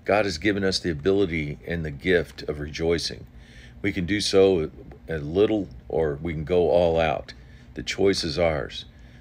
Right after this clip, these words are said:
What a great tool to have when depression attacks or hopelessness shows its ugly head. It's not complex. Uh, all we have to do is just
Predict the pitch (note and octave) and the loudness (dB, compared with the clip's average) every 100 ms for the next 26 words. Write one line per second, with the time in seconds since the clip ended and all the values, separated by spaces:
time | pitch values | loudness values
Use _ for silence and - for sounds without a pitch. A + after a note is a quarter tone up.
0 | - A2 G#2+ F2+ A2+ G#2+ - A2 G2 E2+ | -2 2 2 4 4 4 2 -2 0 -2
1 | - G2 F2+ D#2 D#2+ D2 D#2 - G2 F2+ | 0 4 4 2 -4 -6 -8 4 4 4
2 | E2 C#2+ - - - - - - D2 - | -4 -6 -10 -20 -20 -20 -16 -6 -6 0
3 | D2+ A#1 - - B1+ - A2+ - - - | 0 0 -6 -4 -4 4 4 4 0 -4
4 | D2+ C#2+ - F2+ F2 C#2+ C#2+ E2 D#2 D2 | -6 -6 -2 0 0 -2 -4 -4 -2 -4
5 | C#2+ D2 C#2 B1+ - - - - - E2 | -4 -4 -4 -6 -16 -20 -20 -20 -16 -10
6 | - F#2 G#2 - A2+ G#2+ - A#2 F2+ - | -4 2 2 2 0 0 4 6 6 4
7 | - - - - - - - - C#2 D2+ | -8 -10 -14 -20 -20 -20 -20 -10 -6 0
8 | E2+ F#2+ F#2+ G2+ - E2+ G2 F2+ D2+ C#2+ | 4 4 4 2 0 -4 0 2 0 -6
9 | D2+ - - | -6 -6 -8